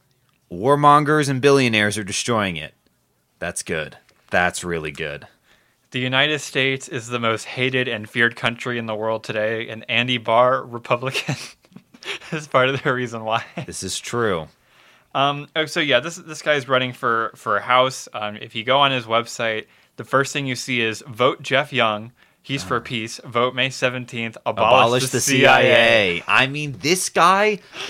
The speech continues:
Speaker 1: literally gets it. I mean, talk
Speaker 2: <laughs>
Speaker 1: about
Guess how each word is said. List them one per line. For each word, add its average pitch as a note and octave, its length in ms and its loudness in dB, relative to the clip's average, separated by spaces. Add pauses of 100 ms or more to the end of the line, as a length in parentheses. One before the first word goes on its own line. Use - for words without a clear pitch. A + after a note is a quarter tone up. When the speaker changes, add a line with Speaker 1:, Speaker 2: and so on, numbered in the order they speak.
(140)
Speaker 1:
literally C#3 500 2
gets F#2+ 380 -4
it. - 160 -18 (340)
I G2 120 2
mean, A2+ 180 -6
talk D#3 360 4
Speaker 2:
<laughs> - 20 2
Speaker 1:
about B2+ 220 2